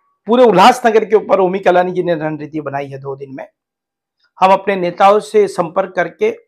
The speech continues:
उनके साथ बैठकर एक नई रणनीति और बनाने जा रहे हैं। एक अच्छे तरीके से रणनीति बनाएंगे महानगर पालिका के चुनाव में। जिनके भी आपने नाम लिए हैं, उनके जो संबंध है, विचारधाराएं बहुत अलग-अलग है हमारी,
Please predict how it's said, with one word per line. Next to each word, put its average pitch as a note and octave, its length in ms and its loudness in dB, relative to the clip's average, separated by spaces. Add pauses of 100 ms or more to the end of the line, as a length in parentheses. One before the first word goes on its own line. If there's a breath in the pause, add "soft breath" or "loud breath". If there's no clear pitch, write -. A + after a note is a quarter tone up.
उनके E3+ 280 -10
साथ F3 200 -2
बैठकर D#3 500 -6
एक E3 160 -6
नई E3 200 -6
रणनीति D#3+ 420 -6
और D#3 160 -2
बनाने D3+ 380 -6
जा A#2+ 140 -12
रहे - 100 -18
हैं। - 80 -20 (480)
एक F3+ 140 -4
अच्छे G3 240 2
तरीके G#3 420 0
से A3 140 0
रणनीति E3 400 -4
बनाएंगे D#3 360 -8
महानगर D#3+ 360 -4
पालिका D3 320 -10
के C3+ 160 -20
चुनाव G#2+ 260 -20
में। - 180 -20 (600)
जिनके G#3 300 -2
भी C4 100 0
आपने G#3+ 360 4
नाम F#3+ 240 4
लिए F3 200 0
हैं, A#2 260 -10 (1120)
उनके G3+ 360 4
जो F#3+ 160 0
संबंध F#3 460 0
है, - 180 -16 (220)
विचारधाराएं F3 800 2
बहुत F3 200 -4
अलग-अलग C#3+ 360 -6
है A#2 100 -18
हमारी, - 380 -20